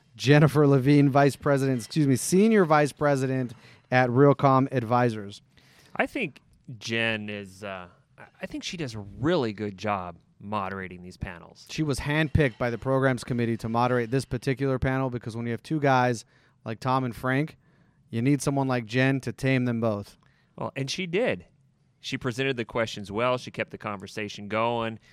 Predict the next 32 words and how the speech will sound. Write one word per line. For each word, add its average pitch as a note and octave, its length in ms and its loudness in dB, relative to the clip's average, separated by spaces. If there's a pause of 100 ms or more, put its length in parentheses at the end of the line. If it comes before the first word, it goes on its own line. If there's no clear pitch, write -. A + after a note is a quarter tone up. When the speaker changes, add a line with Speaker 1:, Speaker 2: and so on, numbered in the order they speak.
(140)
Speaker 2:
She - 140 -16
kept G#2+ 240 -2
it G2 80 -14
delightful. A2 720 -4 (240)
So G2 500 -8 (140)
Speaker 1:
She's B2 200 0
an B2+ 80 2
absolute, B2+ 560 2
absolute A2+ 560 -4
pro. G2+ 300 -2 (480)
The A#2 80 -6
program D#3 460 8
today D3 240 10
was C3 100 6
sponsored C#3 460 2
by B2 260 4
the G#2+ 140 -2
Gardner C3 400 4
Company, F3 500 2 (560)
and A2+ 180 -2
the A2+ 120 2
room D3+ 420 8
was A#2+ 180 -2
set C3+ 280 -6
for A#2+ 300 -4
a A#2 160 -6
whopping C#3 520 0
two E3+ 240 -4
hundred C#3+ 380 0
and A2+ 200 -6
ten C3+ 300 -6
people. G2+ 420 -12